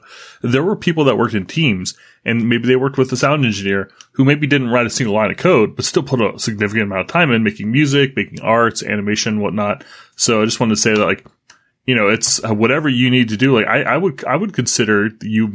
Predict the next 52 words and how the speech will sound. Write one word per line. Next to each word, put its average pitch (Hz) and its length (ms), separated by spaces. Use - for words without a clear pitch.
creating 113 320
a 104 40
game 123 300
if 104 140
you 110 160
used, 104 480
like, 98 140
some 104 140
sort 107 180
of 92 80
framework 107 420
and, 98 80
like, 92 220
put 107 100
a - 20
lot 101 160
of 95 80
time 135 320
into, 101 400
or - 80
put 165 160
any 131 200
time 101 260
into 98 320
maybe 113 200
crafting 139 440
a 147 60
narrative 139 720
or, 95 260
you 123 100
know, 92 240
like, 87 320
the, 147 100
I, 143 140
I - 20
think 170 320
there's 131 180
a 104 40
variety 110 460
of 101 60
ways 98 260
to, 90 200
to - 80
create 104 320
a - 20
game, 101 260
and 98 100
they're, 95 120
and 101 160
they're 98 140
all 101 240
valid. 98 440